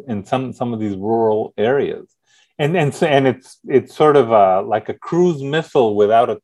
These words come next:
target, looking for some sort of target. This is the people who we're gonna blame, um, somebody who looks different from us. Um, and, and,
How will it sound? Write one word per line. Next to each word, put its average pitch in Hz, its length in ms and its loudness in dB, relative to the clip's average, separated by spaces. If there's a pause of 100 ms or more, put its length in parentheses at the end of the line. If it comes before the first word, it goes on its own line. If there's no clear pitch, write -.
target, 117 380 -6 (360)
looking 117 480 -6
for 101 280 -2
some 101 240 -10
sort 113 160 -2
of 95 100 -6 (100)
target. 104 400 -4 (340)
This 120 280 2
is 117 120 2
the 104 100 -4
people 113 380 -4
who 107 140 -2
we're 101 120 2
gonna 101 160 -6
blame, 92 640 -6 (500)
um, 95 440 -2
somebody 120 320 -2
who 117 140 -4
looks 98 280 -2
different 190 440 -4
from - 220 -14
us. - 180 -20 (580)
Um, 95 440 -2 (140)
and, 127 220 -6
and, 123 360 -6